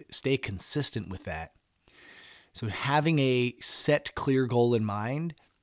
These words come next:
is the first step in maximizing your, your gym membership. Next would be the planning and the scheduling. If you have a,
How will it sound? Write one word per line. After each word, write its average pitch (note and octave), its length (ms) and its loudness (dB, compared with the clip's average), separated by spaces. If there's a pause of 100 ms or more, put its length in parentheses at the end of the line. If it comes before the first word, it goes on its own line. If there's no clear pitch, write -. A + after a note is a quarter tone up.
(340)
is D#3+ 240 2
the C3+ 100 2
first C#3 360 0
step C3 420 -2
in A2 160 -4
maximizing A2+ 960 -2
your, G#2 680 -6 (100)
your G#2+ 120 -10
gym G#2+ 260 -6
membership. G#2 640 -8 (1500)
Next D3 480 -2
would C#3 160 -2
be B2 480 0
the C3+ 100 -12
planning C3 580 -2
and A2+ 100 -2
the G#2 60 -2
scheduling. G2 760 -4 (400)
If A2+ 240 -8
you D3 180 0
have C#3 420 -4
a, A#2 520 -4